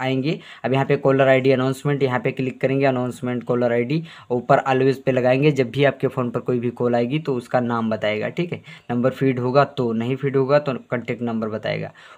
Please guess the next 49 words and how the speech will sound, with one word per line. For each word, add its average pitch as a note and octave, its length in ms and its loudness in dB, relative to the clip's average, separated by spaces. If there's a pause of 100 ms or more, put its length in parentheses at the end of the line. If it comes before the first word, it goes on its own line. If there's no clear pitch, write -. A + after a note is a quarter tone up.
उसके C3+ 260 0
बाद C#3 220 6
में D3 120 0
यहाँ C3+ 220 0
पे C#3+ 100 4
आपको C3+ 320 0
एक C3 220 2
ऑप्शन B2+ 300 -2
मिलेगा B2+ 340 0
क्विक C3 420 -4
रिस्पॉन्स, C3 560 -4
यहाँ A#2+ 140 -4
पे B2 120 -6
क्लिक A#2+ 240 -6
करेंगे। C3+ 320 -2 (300)
अब A#2+ 140 2
ये C3+ 100 6
दोस्तों C3+ 300 2
इस C3+ 100 -2
प्रकार B2+ 280 0
से B2 120 -4
बंद B2+ 220 -2
होगा, C3 180 0
इसे C3 200 -2
इनेबल B2 280 -2
करेंगे। C#3 380 -2 (300)
अब A#2+ 100 0
जब C3 180 2
भी D3 260 4
आपके C#3 320 2
फ़ोन C3 220 0
पर C3+ 120 2
कोई C3 200 0
भी B2 120 -2
कॉल B2+ 240 -2 (300)
करता B2 280 2
है, C#3 120 2
आप C3+ 240 4
कट C3+ 160 2
कर B2 180 -2
देते B2 280 -2
हैं E3 180 2
तो C#3+ 100 0
उसको B2+ 320 -2
एक C#3 280 -2
पॉपअप B2 400 -2
यानी B2+ 340 0
आपको B2 220 -2
मिलेगा, B2 380 0